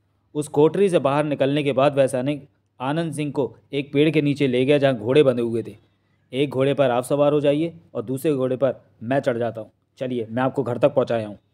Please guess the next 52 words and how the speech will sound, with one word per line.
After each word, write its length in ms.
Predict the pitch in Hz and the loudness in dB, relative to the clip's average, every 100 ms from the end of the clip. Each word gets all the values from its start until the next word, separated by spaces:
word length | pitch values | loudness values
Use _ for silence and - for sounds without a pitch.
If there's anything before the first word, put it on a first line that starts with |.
| _ _ _ - | _ _ _ -14
"लेकिन 240 | 117 147 143 | -8 -8 -2
तुम 200 | 156 180 | -2 0
कौन 220 | 180 120 | -2 -2
हो 160 | 92 - _ _ | -6 -16 _ _
और 80 | 113 | -10
चुनार 360 | 120 127 151 156 | -4 0 2 2
यहाँ 180 | 143 | 2
से 300 | 143 147 143 - - | 2 0 -2 -8 -4
किस 120 | 156 | -4
दिशा 280 | 160 165 160 | -2 0 0
में 100 | 165 | 0
और 60 | 160 | -2
कितनी 340 | 143 147 196 | -4 -4 -2
दूर 200 | 196 151 | 0 0
है?" 100 | 92 _ _ _ _ _ 101 | -2 _ _ _ _ _ -8
"मैं 220 | 117 151 | -4 -2
कौन 220 | 156 160 | 0 -2
हूँ, 220 | 170 170 - - | -4 -8 -18 -12
इस 160 | 127 160 | -6 -4
वक्त 160 | 147 | 0
ये 100 | 151 | 0
जानना 300 | 147 143 147 | 2 0 0
आपके 180 | 139 143 | -4 -2
लिए 140 | 139 | 0
ज़रूरी 380 | 131 131 139 143 | 2 2 2 0
नहीं 200 | 131 139 | 0 -2
है। 120 | 95 - _ _ _ | -6 -12 _ _ _
चुनार 340 | 123 123 147 156 | -6 -2 0 0
यहाँ 180 | 135 | -2
से 120 | 139 131 | -2 -4
बीस 260 | 123 147 | -4 -4
कोस 260 | - 135 123 | 0 0 0
दूर 200 | 135 156 | 0 0
उत्तर 300 | - 135 131 | 0 0 0
में 100 | 110 | -2
है, 120 | 92 _ _ _ _ - | -10 _ _ _ _ -12
सुबह 260 | 127 139 | -2 0
तक 160 | 147 147 | 0 0
पहुँच 200 | 127 135 | -2 -2
जाएंगे। 380 | 123 113 104 101 _ _ _ | -2 -4 -6 -16 _ _ _
अब 140 | 113 110 | -16 -4
जल्दी 280 | 131 139 156 | -2 0 -2
चलिए, 260 | 131 160 | 0 0
वरना 260 | 156 143 139 | 0 0 -2
फिर 160 | 143 | -2
किसी 220 | 143 135 139 | -2 -4 -4
मुसीबत 400 | 127 127 131 135 | -4 0 0 0
में 80 | |
फंस 200 | 123 131 | -2 -4
सकते 280 | 110 - 110 | -6 -14 -18
हैं।" 160 | 98 _ _ _ _ | -20 _ _ _ _
"ओह, 200 | 135 120 | -6 -6